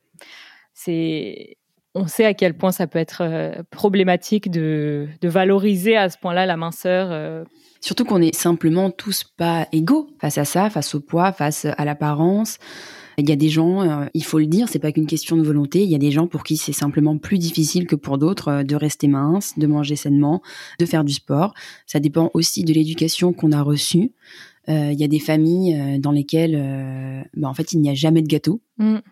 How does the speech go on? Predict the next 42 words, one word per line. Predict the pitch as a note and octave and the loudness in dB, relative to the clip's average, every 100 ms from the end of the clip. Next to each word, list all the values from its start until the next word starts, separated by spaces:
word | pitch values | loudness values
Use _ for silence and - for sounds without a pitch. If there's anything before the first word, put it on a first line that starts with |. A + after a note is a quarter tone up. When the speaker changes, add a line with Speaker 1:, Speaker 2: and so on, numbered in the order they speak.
| _ | _
Speaker 2:
Il | A#3+ G#3 | 0 2
y | D#3 | 2
a | |
des | D#3 | 2
familles | D3+ D#3+ E3+ F#3+ | 2 2 4 4
dans | E3+ | 2
lesquelles, | D3+ D3 E3+ D#3+ | 2 0 0 0
euh, | D3+ D3 | -2 -2
on | D3+ | -2
fait | D3+ | -2
du | D3+ D3+ | -2 -4
sport, | - E3+ E3+ D#3+ | -4 0 0 0
euh, | D3 D3 D3 | 0 -2 -2
dès | D3 D#3+ | 0 2
l'âge | D#3+ D#3+ D3 | 2 0 -2
de | D3+ D3+ D3 | 0 0 0
cinq | C#3 D#3+ D#3 | 0 0 0
ans | E3+ F3 | 2 2
et | |
c'est | E3 C#3+ | 0 -2
une | D3+ | 0
obligation | D3 D3 C#3+ - D#3+ D#3+ | 0 0 0 0 0 0
et | - | -2
c'est | - C#3 | -6 -2
comme | D3 C#3+ | 0 0
ça. | - F3+ - _ _ _ | 0 -6 -8 _ _ _
Speaker 1:
Mm. | A3 G#3 - _ _ _ | 0 0 -2 _ _ _
Speaker 2:
Et, | D3+ D3 C#3+ | 0 2 0
euh, | C#3+ - | -2 -2
et | D3+ | 0
d'autres | D#3+ - - | 0 -4 0
où, | D3+ D3+ | 2 4
euh, | D3 D3 D3+ D#3 | 2 0 0 -2
où | D#3 | 0
les | D3 | 0
choses | - F3+ | 0 -4
sont | - | -4
plus | D3 F#3 | -6 -6
compliquées | - C#3+ C#3+ F#3 C4+ - - - - - | -6 -4 -2 0 0 -2 -14 -14 -16 -2
parce | D3+ - | 0 2
que, | - F#3 | 0 2
bah, | D3+ C#3+ | 2 2